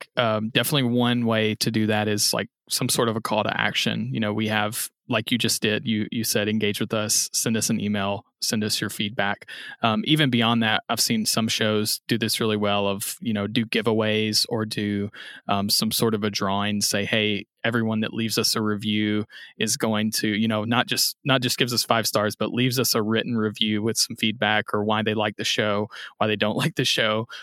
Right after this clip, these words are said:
We're gonna be entered into some sort of a drawing or some sort of a giveaway. Another great thing that I've seen a lot of, a lot of the shows we work with do is they'll do a Q and A, uh, episodes. So they may say, "Hey, if you have a question for us about this show,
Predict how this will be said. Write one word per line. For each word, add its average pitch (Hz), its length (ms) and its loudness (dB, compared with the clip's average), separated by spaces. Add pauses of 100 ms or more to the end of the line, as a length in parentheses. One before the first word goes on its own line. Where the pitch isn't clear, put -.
(120)
We're 127 100 2
gonna 117 140 0
be 110 160 0
entered 110 300 0
into 107 240 -2
some 110 220 0
sort 107 240 0
of 104 100 -2
a 104 80 0
drawing 104 400 -2
or 107 80 -2
some 107 220 -2
sort 104 180 0
of 104 120 -4
a 104 40 -6
giveaway. 107 480 0 (240)
Another 151 360 4
great 135 380 2
thing 123 300 2
that 117 120 2
I've 113 120 2
seen 117 180 0
a 110 40 0
lot 110 200 0
of, 110 200 -4 (140)
a - 20 2
lot 123 120 4
of 131 100 0
the 143 80 2
shows 139 300 2
we 139 80 4
work 139 180 2
with 143 180 -2
do 139 200 0
is 117 160 0
they'll 117 140 2
do 113 160 0
a 104 60 -2
Q 117 240 0
and 104 120 2
A, 120 260 0 (160)
uh, 113 320 0 (160)
episodes. 175 640 0 (320)
So 123 160 0
they 113 120 2
may 113 440 2 (100)
say, 113 300 2
"Hey, 123 220 4
if 117 140 0
you 131 120 4
have 127 100 2
a 117 80 0
question 123 460 2
for 123 260 2
us 120 160 2
about 113 280 0
this 107 120 -2
show, 135 560 2